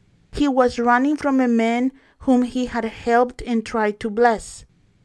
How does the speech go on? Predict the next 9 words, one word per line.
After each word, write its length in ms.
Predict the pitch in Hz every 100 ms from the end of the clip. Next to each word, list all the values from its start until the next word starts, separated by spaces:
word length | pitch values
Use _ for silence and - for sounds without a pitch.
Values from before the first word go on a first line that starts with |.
| _ -
He 140 | 269
lost 460 | 247 254 269 302 -
his 180 | 226
wife, 520 | 214 220 254 349 349 - _ _
his 320 | - 233 -
title, 480 | - 233 254 311 320
and 180 | 240 233
his 220 | 226 220
friends, 580 | - - 349 269 240 -